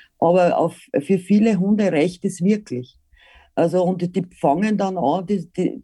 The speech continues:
so zum Beschützen drum, mö-, äh, das Beste ist wirklich, ich, äh, das ist meine Ressource, ich verteidige praktisch, äh, mein Baby, dass der jetzt nicht diese Aufgabe übernimmt, das Baby zu beschützen.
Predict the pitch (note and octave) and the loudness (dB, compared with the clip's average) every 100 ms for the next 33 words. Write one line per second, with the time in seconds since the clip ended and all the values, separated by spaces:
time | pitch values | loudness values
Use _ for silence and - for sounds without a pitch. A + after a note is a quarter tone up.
0 | - - G3 G#3+ A#3+ A3+ G#3 - G#3 - | -12 -4 -2 0 2 2 2 0 -2 -2
1 | - A3+ F#3 G#3 A3 - - _ E3 E3+ | 0 0 2 2 0 -2 -20 _ 0 0
2 | - A#2+ D3 - - - - F3+ - D3+ | 0 -2 -4 -6 -10 -12 -10 -10 -2 2
3 | E3 G3+ A#3+ A3+ E3+ G#3+ A#3 A3 - A3+ | 2 0 -2 -2 -2 -4 -2 -4 0 0
4 | - - - F#3 F#3+ - _ _ - F#3 | -2 -8 -4 -2 -2 -6 _ _ -2 0
5 | G#3 F#3+ D3+ C#3 G#3+ G3 F#3 - F3 G#3+ | 0 0 0 2 2 0 -2 -4 -2 -2
6 | A3+ A3 G#3 - E3+ C3 A#2 A3 G#3+ G3 | 0 -2 -2 -6 -2 0 0 0 -2 -4
7 | - - E3 E3+ - G#3 - - - - | -6 -4 -4 -2 -4 -6 -6 -18 -20 -20
8 | _ - D#3 E3+ F3+ F#3+ E3+ D#3 G#3+ A3 | _ 0 0 2 0 0 2 0 0 0
9 | A3+ G#3 - _ - F3+ - E3 F#3+ G3+ | -2 -4 -20 _ -2 -2 2 0 2 0
10 | F#3+ - G3 A3+ - - G#3 G#3 G#3 - | -4 -6 0 0 0 -4 -2 0 0 0
11 | - F#3+ F3+ G3 F#3 F#3+ F#3 G3 - F#3+ | -2 -2 0 -2 -2 -2 -2 -4 -4 -6
12 | - D3 D#3+ G3+ G3 F#3 F#3+ G3+ G3+ - | 0 2 2 0 -2 -4 -2 -2 -4 -6
13 | F3+ | -8